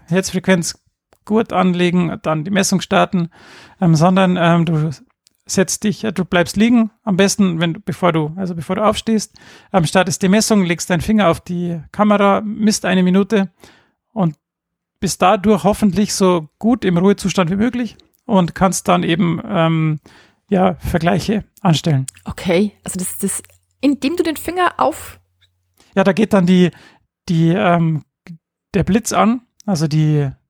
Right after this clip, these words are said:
Speaker 1: das Licht,
Speaker 2: Mhm.
Speaker 1: und dadurch kann er eben,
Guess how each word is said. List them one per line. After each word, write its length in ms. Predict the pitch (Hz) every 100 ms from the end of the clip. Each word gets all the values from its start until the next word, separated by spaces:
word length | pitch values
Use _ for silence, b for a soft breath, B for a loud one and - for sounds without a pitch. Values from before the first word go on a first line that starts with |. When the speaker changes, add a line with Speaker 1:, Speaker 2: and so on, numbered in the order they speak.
| _
Speaker 1:
das 160 | - 143
Licht, 220 | 208 220
Speaker 2:
Mhm. 80 | 240 381 b b b b
Speaker 1:
und 180 | 190 165
dadurch 340 | 180 196 202 -
kann 220 | 190 185
er 80 | 180
eben, 420 | 175 175 170